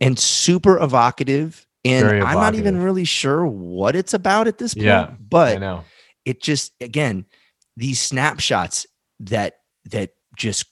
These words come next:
Speaker 1: crush me. And I don't, I'm like, I was a part of this session. I barely remember writing that song.
Speaker 2: Yeah.
Speaker 1: I remember being in the basement studio and we're going back and forth. And I remember you had the thing.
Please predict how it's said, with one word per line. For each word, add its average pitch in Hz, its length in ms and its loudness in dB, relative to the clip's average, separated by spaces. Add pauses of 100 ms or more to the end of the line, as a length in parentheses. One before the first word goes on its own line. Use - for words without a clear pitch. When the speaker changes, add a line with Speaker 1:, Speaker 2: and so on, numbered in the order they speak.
Speaker 1:
crush 160 420 0
me. 64 300 -12
And 107 120 -6
I 123 100 -2
don't, 151 260 2
I'm 113 120 -6
like, 104 260 -6 (380)
I 107 100 2
was 196 160 4
a 190 60 -4
part 135 260 0
of 196 80 0
this 226 140 -2
session. 226 400 -2
I 139 60 0
barely 120 520 0
remember 117 420 0
writing 92 300 -2
that 78 180 -6
song. 64 320 -6 (240)
Speaker 2:
Yeah. 107 140 0
Speaker 1:
I 117 60 4
remember 143 400 2
being 143 280 -2
in 143 120 -2
the 131 60 0
basement 127 420 -4
studio 117 520 0 (320)
and 95 140 -8
we're 101 60 -6
going 123 260 0
back 120 260 2
and 117 140 -8
forth. 110 320 2
And 95 80 -6
I 95 60 -4
remember 107 200 -4
you 117 200 -2
had 123 320 2
the 113 60 -6
thing. 120 380 -4